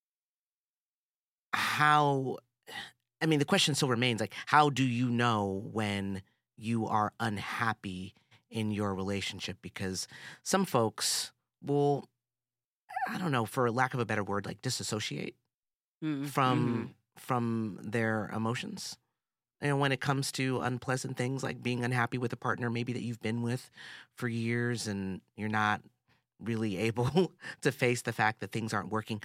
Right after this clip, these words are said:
Speaker 1: what might be some indicators for that person who is trying to disassociate that, hey, maybe, maybe you might be unhappy. Maybe there is
Speaker 2: Mm-hmm.
Speaker 1: something going on there for you to investigate?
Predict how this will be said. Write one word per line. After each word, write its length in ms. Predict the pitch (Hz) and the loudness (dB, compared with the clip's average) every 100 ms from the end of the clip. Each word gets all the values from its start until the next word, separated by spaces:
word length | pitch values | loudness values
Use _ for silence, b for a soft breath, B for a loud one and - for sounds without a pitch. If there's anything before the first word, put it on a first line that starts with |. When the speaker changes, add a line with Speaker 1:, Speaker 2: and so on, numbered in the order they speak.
| B B | B B
Speaker 1:
what 180 | 131 151 | 0 0
might 360 | 139 135 127 110 | 2 0 0 -2
be 180 | 120 113 | -4 -2
some 320 | - 120 110 | -2 -2 -2
indicators 600 | 117 110 - 104 101 98 | -4 -4 -4 -4 -4 -4
for 180 | - 104 | -4 -2
that 240 | 98 - | -2 -4
person 460 | - 113 - 98 92 - | -4 -4 -4 -6 -8 -6
who 260 | 113 101 B B B _ | -4 -4 B B B _
is 540 | 156 147 131 110 - - B B _ - | 4 4 4 2 -2 -4 B B _ -6
trying 640 | 135 131 123 113 98 98 - | 0 4 4 4 0 -4 -6
to 100 | 113 | -8
disassociate 960 | 95 113 101 - 101 - 98 87 - _ _ _ _ _ _ _ _ _ _ _ | -4 -4 -4 -4 -4 -4 -6 -6 -10 _ _ _ _ _ _ _ _ _ _ _
that, 340 | 117 107 98 - | -4 -2 -2 -2
hey, 240 | 143 113 | -2 0
maybe, 540 | 117 127 120 117 104 - - | 0 -2 0 -2 -4 -8 -10
maybe 180 | 202 240 | -8 -6
you 140 | 226 | -4
might 260 | 220 220 233 | -4 -4 -6
be 140 | 110 | -8
unhappy. 360 | 95 98 92 104 | -6 -6 -8 -6
Maybe 420 | 127 165 175 170 B B 151 | -4 -4 -4 -6 B B -2
there 280 | 143 143 | 2 4
is 140 | 147 117 | 4 4
Speaker 2:
Mm-hmm. 80 | 123 | 2
Speaker 1:
something 380 | 135 127 117 107 | 0 0 -2 0
going 300 | 107 107 101 | -2 -2 -2
on 200 | 104 104 | -2 -2
there 180 | 95 95 | -2 -4
for 160 | - | -6
you 140 | 95 98 | -6 -6
to 120 | 92 | -6
investigate? 520 | 92 92 - 85 85 | -6 -6 -6 -10 -12